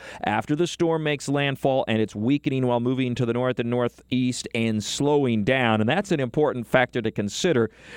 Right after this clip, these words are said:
Quite honestly, overall, it really doesn't change our overall forecast that much. We are expecting it to be breezy and,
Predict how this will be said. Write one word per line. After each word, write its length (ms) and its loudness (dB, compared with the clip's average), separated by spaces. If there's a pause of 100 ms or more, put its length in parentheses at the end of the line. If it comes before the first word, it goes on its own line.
(140)
Quite 240 4
honestly, 400 2
overall, 560 4
it 180 2
really 480 0
doesn't 480 0
change 460 -2
our 260 2
overall 460 2
forecast 400 -2
that 400 0
much. 240 -4
We 140 2
are 80 0
expecting 500 -2
it 120 -2
to 80 -8
be 140 0
breezy 760 -2
and, 440 0